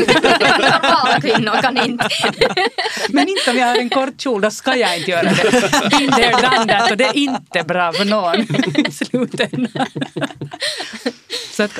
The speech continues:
Speaker 2: och, och jag tycker också att vår diskussion har varit för mig jättegivande. Att, att det här med att, att, äh, ju äldre man blir, så just det att man inte blir... Det är härligt att vara bekväm, men samtidigt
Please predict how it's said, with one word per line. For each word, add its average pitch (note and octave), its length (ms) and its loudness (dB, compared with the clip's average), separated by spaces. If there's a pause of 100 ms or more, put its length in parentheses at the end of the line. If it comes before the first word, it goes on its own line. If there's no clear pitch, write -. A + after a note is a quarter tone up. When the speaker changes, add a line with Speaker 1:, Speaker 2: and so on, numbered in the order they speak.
(100)
Speaker 2:
och, A#3 80 2 (100)
och A#3 80 2
jag A#3 120 0
tycker A3 240 -4
också A3 200 -6
att G#3 80 -8
vår A3 140 -2
diskussion G#3 460 -4
har F3+ 100 -6
varit F3 400 -6
för G3 100 -4
mig A3+ 260 -2
jättegivande. D3 840 -6
Att, D3 200 -14 (920)
att D#3+ 200 -8
det F3+ 80 -6
här F3 180 -2
med D#3+ 160 -4
att, D#3 140 -10 (520)
att, E3 280 -16 (360)
äh, D#3 180 -6 (760)
ju F#3+ 160 -4
äldre G3+ 280 -2
man E3+ 220 -4
blir, G3 340 -4
så E3+ 160 -10
just F3 140 -10
det E3+ 80 -4
att D#3+ 80 -6
man F3 120 -4
inte F#3+ 140 -8
blir... E3+ 240 -6 (340)
Det F3 120 -8
är E3+ 60 -6
härligt G3 340 -4
att D3+ 60 -8
vara C3+ 160 -6
bekväm, G#3 580 -4
men F3+ 180 -6
samtidigt F3 680 -6